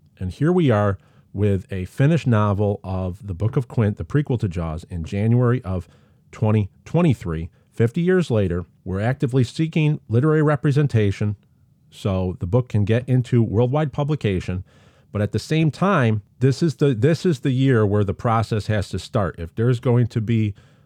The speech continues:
uh, any talk of a film version for twenty twenty-five, it has to be this year. That's, we have to get a jump on these things. So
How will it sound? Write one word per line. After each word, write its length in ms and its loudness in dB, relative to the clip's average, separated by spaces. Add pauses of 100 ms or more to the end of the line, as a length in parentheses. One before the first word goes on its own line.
(160)
uh, 300 -6
any 220 0
talk 440 0
of 460 0
a 320 -2 (140)
film 440 0
version 540 0 (600)
for 140 -6
twenty 280 2
twenty-five, 840 0 (540)
it 100 -8
has 240 -2
to 80 -4
be 160 0
this 260 -2
year. 480 0
That's, 360 -10
we 260 -6
have 220 -6
to 60 -6
get 120 -2
a 60 0
jump 260 0
on 100 0
these 140 -6
things. 240 -10
So 260 -6